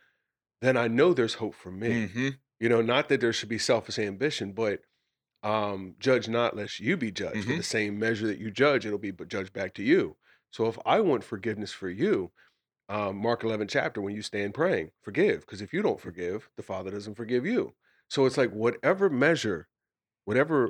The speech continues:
Speaker 1: whatever attitude I have towards my brother or my neighbor, you know, Terry had mentioned it yesterday when I told him what we wanted to talk about. Since he's not here in his absence, I'll share, you know, what he had chimed in. He was like, you know, um,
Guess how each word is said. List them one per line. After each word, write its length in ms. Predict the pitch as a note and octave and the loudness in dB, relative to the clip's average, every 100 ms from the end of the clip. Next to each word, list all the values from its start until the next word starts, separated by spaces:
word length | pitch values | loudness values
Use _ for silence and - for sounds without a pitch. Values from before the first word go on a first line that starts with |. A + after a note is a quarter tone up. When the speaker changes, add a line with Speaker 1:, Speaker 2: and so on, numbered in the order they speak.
| - | 0
Speaker 1:
whatever 400 | A2 C#3 D3 - | 4 4 4 4
attitude 500 | C3 D#3+ - A#2+ G#2+ | 4 4 2 0 2
I 160 | G#2+ | 2
have 260 | B2 C3+ A#2 | 2 0 0
towards 220 | - A#2 | 0 -2
my 120 | G#2+ F#2 | -2 -6
brother 440 | E2+ C3 B2+ B2 - | 2 2 2 0 -2
or 100 | A2 | -4
my 160 | F#2 | -4
neighbor, 500 | F#2+ A2 B2+ C3 C3+ - _ - | -2 2 2 0 -4 -8 _ -4
you 60 | A2+ | -2
know, 100 | G#2+ | -2
Terry 340 | - D3 D3+ | 4 6 6
had 100 | A#2+ | 4
mentioned 300 | B2 A#2 G#2 | 2 2 0
it 40 | G#2 | 0
yesterday 260 | B2 A2 | 0 0
when 140 | G#2 G2+ | -2 -4
I 60 | |
told 240 | F#2+ A2 G#2 | -2 -2 0
him 120 | G#2 | -4
what 120 | G#2 | -6
we 80 | G2+ | -6
wanted 200 | G#2 F#2+ | -8 -4
to 40 | - | -2
talk 140 | F3+ | 0
about. 320 | G#2+ G2+ F#2+ - _ _ _ _ _ | 0 -2 -4 -8 _ _ _ _ _
Since 240 | - - C3 | -10 -6 -4
he's 120 | B2 | 0
not 200 | B2 G#2+ | 0 0
here 120 | B2+ | 0
in 60 | A2 | 0
his 120 | F#2+ | 2
absence, 340 | A#2 A#2 G#2 | 0 0 -4
I'll 100 | G#2+ F#2+ | -8 -4
share, 340 | - G#2+ G2 - _ _ - | -2 0 -2 -10 _ _ -6
you 100 | A2+ | -4
know, 120 | G#2 | -2
what 200 | G2+ G#2 | -4 -2
he 120 | B2+ | 2
had 120 | C#3+ | 0
chimed 320 | - G#2 G2+ G2+ | 0 -2 -2 -4
in. 160 | G2 | -4
He 80 | A2 | -2
was 160 | A2+ G#2+ | -2 -2
like, 180 | G#2+ | -2
you 100 | F#2 | -2
know, 240 | G#2 F#2+ F2 _ _ _ _ - | -2 -4 -6 _ _ _ _ -4
um, 500 | G#2 G2 F#2 F#2 | 0 0 0 -4